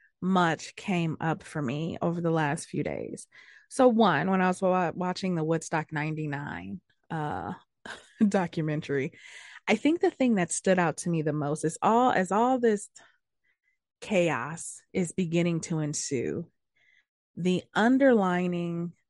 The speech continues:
exploitative capitalism that drove that whole thing, um, is really the explosive seed that was planted that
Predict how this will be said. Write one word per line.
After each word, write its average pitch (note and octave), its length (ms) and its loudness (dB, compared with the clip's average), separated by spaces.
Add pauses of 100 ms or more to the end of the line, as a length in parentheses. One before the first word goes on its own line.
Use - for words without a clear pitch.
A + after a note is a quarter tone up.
(140)
exploitative F#3 680 2
capitalism D#3 800 -2
that D#3 320 -6
drove F3 880 2 (300)
that D#3+ 260 -2
whole D3+ 320 -2
thing, F#2+ 560 -6 (800)
um, C3+ 720 -4 (180)
is G3 200 6
really F#3+ 920 0 (720)
the F3+ 180 2
explosive - 720 0
seed G3 480 -2
that D#3 140 -2
was C#3+ 140 -6
planted E3 580 -4
that C#3+ 220 -4